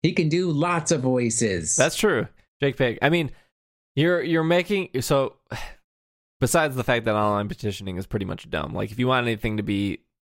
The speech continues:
Speaker 2: if you want anything to have merit and carry weight, a phone call does that better.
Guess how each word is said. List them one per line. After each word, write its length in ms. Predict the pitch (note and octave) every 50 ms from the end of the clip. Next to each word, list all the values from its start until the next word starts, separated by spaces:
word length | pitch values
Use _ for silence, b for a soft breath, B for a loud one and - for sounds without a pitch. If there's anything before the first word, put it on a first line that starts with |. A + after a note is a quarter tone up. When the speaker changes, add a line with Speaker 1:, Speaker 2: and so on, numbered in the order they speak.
| _ _ _ _ _ _
Speaker 2:
if 260 | - D#3 D#3 F3 - -
you 100 | A3 A3+
want 160 | A3+ G#3 F#3+
anything 360 | F3+ F3 E3+ D#3+ - E3 D#3
to 60 | C#3+
have 140 | C3+ C3+ A#2
merit 440 | A2+ A2+ A#2+ A#2+ A#2+ A#2+ A#2+ A2 -
and 220 | - A#2 A#2 A2+ -
carry 240 | - B2+ A2+ A2 G#2
weight, 400 | G2+ G2+ G2+ G2+ G2+ - - _ _ _ _ _ _ _ _ _ _ _ -
a 100 | A2 A2
phone 320 | - - B2+ B2 A#2+ A#2+
call 220 | - - A#2 A#2
does 220 | A2 A2 A2 A2 G#2
that 180 | G#2+ G2 F#2
better. 360 | D#2+ G2+ F#2 F2 F2 G2 -